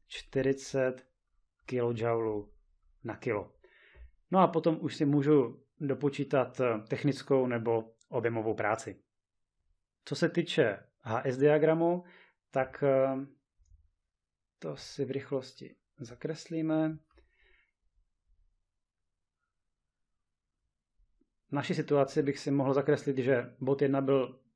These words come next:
prostě někde zde v mokré páře. V oblasti mokré páry je izoterma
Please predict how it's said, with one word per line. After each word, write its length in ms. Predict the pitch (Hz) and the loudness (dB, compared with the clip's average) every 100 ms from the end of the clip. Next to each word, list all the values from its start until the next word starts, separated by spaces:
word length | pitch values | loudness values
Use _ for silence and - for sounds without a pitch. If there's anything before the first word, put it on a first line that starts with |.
| _ _ _ _ | _ _ _ _
prostě 240 | 123 - 127 | -18 -8 -4
někde 260 | 131 127 | 0 0
zde 180 | 113 127 | 2 2
v 60 | 135 | 0
mokré 260 | 127 110 | -2 -4
páře. 480 | - 107 107 151 202 - _ - - - _ _ _ _ _ _ _ | -4 -2 0 -2 -4 -10 _ -20 -20 -20 _ _ _ _ _ _ _
V 60 | - | -4
oblasti 360 | 147 180 180 | 0 0 2
mokré 300 | 151 147 175 | 0 2 0
páry 460 | 175 120 117 127 151 | 0 0 2 2 4
je 180 | 135 - | 2 0
izoterma 920 | 139 180 180 123 110 110 113 175 | -2 0 0 -2 0 -2 -2 -2